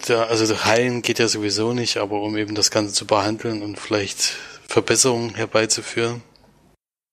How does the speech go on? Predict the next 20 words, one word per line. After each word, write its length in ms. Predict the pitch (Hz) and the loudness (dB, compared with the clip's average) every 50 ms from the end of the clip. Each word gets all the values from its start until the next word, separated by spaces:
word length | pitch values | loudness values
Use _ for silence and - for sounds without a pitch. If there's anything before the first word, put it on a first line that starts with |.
| _ _ _ - | _ _ _ -8
Dort 240 | - - 104 98 - | -4 -2 -2 0 0
trifft 220 | - 120 - - | 0 2 2 2
sie 100 | - 117 | 2 2
dann 300 | - 113 107 104 107 110 | 2 2 2 2 0 -2
eben 240 | 107 113 110 110 110 | -2 -2 -2 -2 -4
auf 300 | - - 113 107 - - - - - - - - - - - _ - | -4 -2 -4 -4 -4 -8 -16 -16 -16 -16 -14 -16 -16 -18 -20 _ -4
viele, 240 | - - 127 117 113 | 0 0 2 2 2
viele 180 | 107 120 113 | 2 0 0
Kinder, 380 | - - 127 120 123 120 120 117 - | 0 -2 -4 -2 0 0 -2 -2 -2
viele, 300 | - - - 131 123 120 | -4 -2 0 2 2 2
viele 200 | 110 120 117 117 | 4 4 4 2
Kinder 300 | 107 - 123 120 120 120 | 2 2 2 2 4 2
in 80 | 110 113 | 2 2
ihrem 220 | 110 110 110 110 | 0 -2 0 2
Alter, 340 | 104 104 107 113 117 120 120 | 4 4 4 4 4 2 2
die 160 | 110 - 110 | 0 2 0
eben 220 | 110 107 104 110 104 | 0 0 0 -2 0
dasselbe 440 | 104 98 - - 113 117 123 135 127 | 2 4 4 6 4 4 4 2 -2
Problem 460 | - 131 120 - - 127 127 123 113 | -2 -2 -4 -2 -2 -2 -2 -2 -2
haben. 340 | 110 113 120 117 123 123 | -2 0 -2 -2 -4 -6